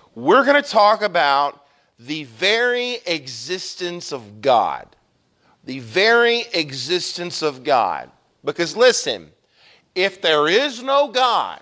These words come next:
then all of the behavior that we see in society today is justifiable. If there is no God. Perhaps you've been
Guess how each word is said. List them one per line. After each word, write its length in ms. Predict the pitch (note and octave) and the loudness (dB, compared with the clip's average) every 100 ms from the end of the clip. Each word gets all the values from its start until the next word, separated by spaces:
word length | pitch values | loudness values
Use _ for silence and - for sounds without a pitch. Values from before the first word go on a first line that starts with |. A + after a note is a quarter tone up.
| _ _ _ _ _ _ _ _ | _ _ _ _ _ _ _ _
then 160 | C3+ C3 | -4 2
all 320 | D3+ A3 B3 | 6 6 6
of 160 | B3+ F#3+ | 2 -2
the 100 | G#3+ | -12
behavior 840 | G#3 F#3 - A#3 C4 C4 G3 F#3+ | -10 -10 -6 -2 -2 -4 -8 -8
that 240 | E3+ F#3 E3 | -4 -6 -8
we 160 | F#3 | -12
see 400 | - - A3+ G#3 | -14 -12 -10 -8
in 100 | E3+ | -10
society 680 | - D#3+ - F3 F3+ F3+ F#3 | -10 -10 0 4 4 2 -4
today 380 | F#3 F3 D3 B2+ | -4 -2 -2 -4
is 160 | A2+ | -8
justifiable. 840 | B2+ A#2 B2 A2+ G2 F#2 D#2 D2+ _ _ _ _ _ _ _ - | -10 -10 -12 -4 -2 -4 -6 -16 _ _ _ _ _ _ _ 0
If 600 | A#3 F3 B2 - - _ | 4 4 2 -4 -20 _
there 360 | A#2+ C#3 C#3 D3 | -6 -2 -2 -4
is 600 | E3+ C#3 A#2 A2 A2 - _ | -4 -4 -4 -6 -10 -20 _
no 520 | A2+ A#2 A2 G2+ F#2+ - _ _ _ - | -12 -4 -2 -2 -6 -12 _ _ _ 0
God. 380 | F#3+ A#2+ D#2 - _ _ _ _ _ _ _ _ _ _ _ - | 2 0 -2 -12 _ _ _ _ _ _ _ _ _ _ _ 0
Perhaps 640 | G3 F#3+ A#3+ C#4+ C4+ - | 2 4 2 2 -2 -8
you've 260 | G3+ A#3 F3+ | -12 -12 -8
been 340 | G3+ G3 F#3 | -4 -2 -4